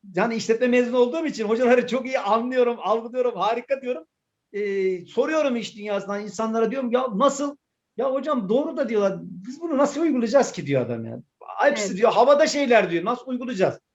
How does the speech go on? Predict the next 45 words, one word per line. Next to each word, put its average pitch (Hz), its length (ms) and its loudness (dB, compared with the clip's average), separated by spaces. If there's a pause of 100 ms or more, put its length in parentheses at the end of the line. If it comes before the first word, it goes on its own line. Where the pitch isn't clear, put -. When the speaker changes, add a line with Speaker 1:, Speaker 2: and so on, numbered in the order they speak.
(120)
Speaker 1:
Şimdi 202 220 -8
bir 262 180 0
uygulamayı 262 500 4
bilmiyor, 285 380 0 (380)
ikincisi 285 500 -2
aklına 269 420 2
yatmıyor, 262 480 4
bu 247 100 2
hocanın 269 280 0
söyledikleri 240 540 2
bizim 226 220 -8
iş 247 160 -6
yerine 262 260 -2
uymuyor 254 540 2
diyor 151 200 2
yani. 120 200 -8 (260)
Bu 247 100 -8
diyor 285 180 0
kurumsal 262 460 2
firmalar 269 400 0
var 302 100 6
ya 285 100 2
o 220 200 6
büyük 190 340 -2
diyor. 131 300 -4 (340)
Onlar, 240 360 2
e, - 40 -10
zaten 233 420 -2
o 202 180 -4
kurumsallığını 220 760 -6
tamamlamış. 185 800 -6 (240)
Onun 226 260 0
böyle 240 220 2
bir 180 80 -8
eğitime, 208 400 -6
hocaya 196 340 -4
ihtiyacı 190 340 -4
yok. 233 100 -8
Zaten 202 400 -2
var 202 220 2
danışmanları 185 600 -4
yapıyor, 196 320 -6
yürüyor 185 380 -6
o 151 60 0
yani. 113 240 -8